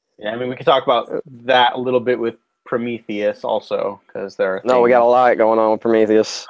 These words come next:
Speaker 1: Oh, fuck. <laughs> I'm so
Speaker 2: Um,
Speaker 1: excited. Um, I don't know. I mean, Alien Resurrection is hard to talk about because it just doesn't,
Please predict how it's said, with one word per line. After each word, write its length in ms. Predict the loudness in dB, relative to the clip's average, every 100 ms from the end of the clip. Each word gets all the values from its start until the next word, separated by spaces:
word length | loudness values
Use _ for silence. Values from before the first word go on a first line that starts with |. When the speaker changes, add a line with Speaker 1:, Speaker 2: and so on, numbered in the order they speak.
| -10
Speaker 1:
Oh, 160 | -6 -6 -6
fuck. 400 | -2 -2 0 -2 -4 -6 -20
<laughs> 100 | _
I'm 80 | 2
so 260 | 4 6 6
Speaker 2:
Um, 80 | 4
Speaker 1:
excited. 440 | -2 -2 -2 -4 _ _ -20 -20 0
Um, 480 | 4 4 4 0 -16 _ _ _
I 160 | -6 -4
don't 120 | -4
know. 80 | -6 -6
I 20 |
mean, 160 | -6 -2
Alien 220 | 0 2 4
Resurrection 600 | 2 2 0 -2 -6 -8
is 80 | -2
hard 160 | 0
to 20 | 0
talk 240 | -2 -2
about 280 | -4 -4 -4
because 260 | -6 -4 -4
it 140 | -6
just 160 | -8 -4
doesn't, 360 | -4 -4 -10